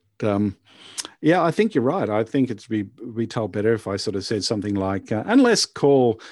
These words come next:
this, this, uh, suave character, you know, Charles," and then,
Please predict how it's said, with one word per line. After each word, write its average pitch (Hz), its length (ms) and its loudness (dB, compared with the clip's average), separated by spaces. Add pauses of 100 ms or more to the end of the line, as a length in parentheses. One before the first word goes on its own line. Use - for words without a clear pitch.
(140)
this, 117 380 -2
this, 117 480 -8
uh, 98 340 -6
suave 101 560 -4
character, 101 720 -2 (480)
you 98 100 -4
know, 92 160 -4
Charles," 85 640 -4 (360)
and 101 200 -2
then, 101 340 -2